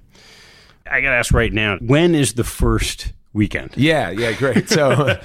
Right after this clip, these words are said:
Speaker 2: <laughs> yeah, yeah, June first is when we play our first game. That's at Gillette Stadium.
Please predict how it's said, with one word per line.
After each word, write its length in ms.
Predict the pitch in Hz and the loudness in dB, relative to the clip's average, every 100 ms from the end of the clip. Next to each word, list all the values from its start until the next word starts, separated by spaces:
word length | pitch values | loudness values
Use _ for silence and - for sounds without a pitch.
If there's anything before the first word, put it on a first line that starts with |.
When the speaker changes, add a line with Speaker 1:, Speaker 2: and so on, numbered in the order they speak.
| 165 | -4
Speaker 2:
<laughs> 120 | - | -2
yeah, 260 | 131 139 123 | 2 4 4
yeah, 240 | 135 127 | 2 2
June 260 | 101 165 160 | 2 2 2
first 500 | - 139 135 - - | 2 2 2 -2 -4
is 160 | 113 104 | -4 -2
when 140 | 113 | 0
we 80 | 110 | 0
play 400 | - 110 107 107 | 2 4 4 4
our 120 | 107 | 2
first 280 | - 113 - | 2 0 0
game. 120 | 113 | 0
That's 200 | 107 104 | 0 0
at 120 | 110 | 0
Gillette 380 | - 104 95 104 | 0 0 0 0
Stadium. 560 | - - 95 87 87 | -2 -2 -2 -2 -4